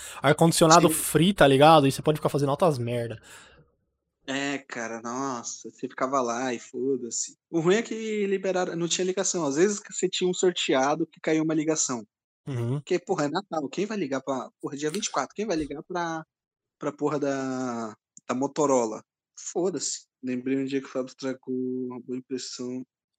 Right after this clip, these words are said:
Speaker 2: com a garota que
Speaker 1: Nossa,
Speaker 2: faz
Speaker 1: lá
Speaker 2: assim,
Speaker 1: vai.
Speaker 2: né, na escola.
Speaker 1: <laughs>
Speaker 2: Ah, você ainda tá com esse,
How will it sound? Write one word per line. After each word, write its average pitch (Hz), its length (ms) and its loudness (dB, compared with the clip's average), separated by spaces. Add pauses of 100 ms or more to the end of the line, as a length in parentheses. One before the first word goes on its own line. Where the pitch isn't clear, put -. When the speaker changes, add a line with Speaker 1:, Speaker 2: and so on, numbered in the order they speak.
Speaker 2:
com 120 240 -10
a 120 60 -8
garota 120 460 2
que - 0 -
Speaker 1:
Nossa, 120 160 -12
Speaker 2:
faz 135 120 -2
Speaker 1:
lá 135 120 0
Speaker 2:
assim, 123 80 -4
Speaker 1:
vai. 123 280 0
Speaker 2:
né, 123 160 -10 (140)
na 120 120 -14
escola. - 460 -20
Speaker 1:
<laughs> - 420 6 (220)
Speaker 2:
Ah, 208 260 2 (720)
você - 180 0
ainda 247 260 4
tá 269 240 0
com 269 220 -2
esse, 214 560 2